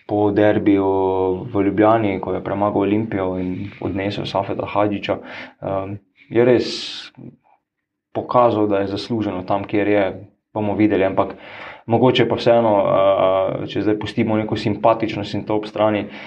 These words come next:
je zdaj dejansko v najboljšem položaju Olimpija, ehm, in mogoče ta pragmatizem, ki smo ga opazili v igri, ta disciplina, nakazuje, da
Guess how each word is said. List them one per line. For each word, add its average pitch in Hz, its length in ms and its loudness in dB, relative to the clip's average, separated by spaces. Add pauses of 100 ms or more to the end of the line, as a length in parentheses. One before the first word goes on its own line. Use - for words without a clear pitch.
(120)
je 110 160 0
zdaj 107 260 4
dejansko 101 380 2
v 98 80 -6
najboljšem 98 380 -2
položaju 95 380 0
Olimpija, 98 520 0 (400)
ehm, 95 500 2 (1000)
in 120 160 2
mogoče 117 560 0
ta 117 240 6
pragmatizem, 107 720 0
ki - 100 -6
smo 98 140 -8
ga 90 80 -6
opazili 98 480 -2
v 92 140 -6
igri, 98 240 -4
ta - 160 -4
disciplina, - 680 -4 (400)
nakazuje, 107 760 2
da 98 400 2